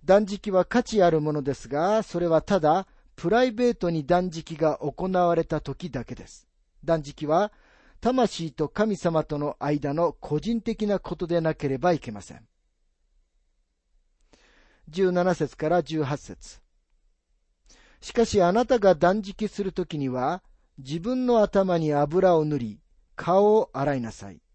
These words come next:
それは断食していることが人には見られないで、隠れたところにおられるあなたの父に見られるためです。そうすれば、隠れたところで見ておられる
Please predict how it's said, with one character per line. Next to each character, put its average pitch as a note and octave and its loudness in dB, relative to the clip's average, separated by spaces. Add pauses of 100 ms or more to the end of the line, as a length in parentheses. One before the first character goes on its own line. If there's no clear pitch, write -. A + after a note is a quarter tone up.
(380)
そ - -8
れ E3 2
は F#3 4 (340)
断 G3+ 2
食 A3+ -8
し - -12
て G#3+ 0
い G3+ 2
る E3+ -2
こ D#3+ -6
と D3+ -6
が C#3+ 0
人 - -2
に G3+ 0
は F3+ 4
見 D3 -6
ら G3 8
れ G3 2
な D#3+ -2
い A2+ -6
で、 F#2 -14 (560)
隠 F3 -4
れ B3+ -2
た G#3+ 0
と F#3+ -6
こ G3+ -2
ろ F#3+ 0
に D#3+ 0
お D3 2
ら D#3 6
れ C#3+ 2
る F3 -4 (280)
あ D#3 -4
な A3+ 0
た G3+ 0
の E3 -2
父 - -10
に F3 -2
見 C#3+ -2
ら D#3+ 6
れ D#3+ 4
る F3+ -6
た A2+ -10
め - -14
で - -20
す。 - -20 (1400)
そ A#3+ 2
う - -2
す A#3 -4
れ G#3+ 4
ば、 D3 4
隠 D3 -2
れ A3 4
た F#3 2
と F3 -8
こ F#3+ -4
ろ F3 0
で D#3 0
見 G3 -2
て E3+ 0
お D#3 4
ら D#3+ 4
れ C#3+ 0
る C3+ -4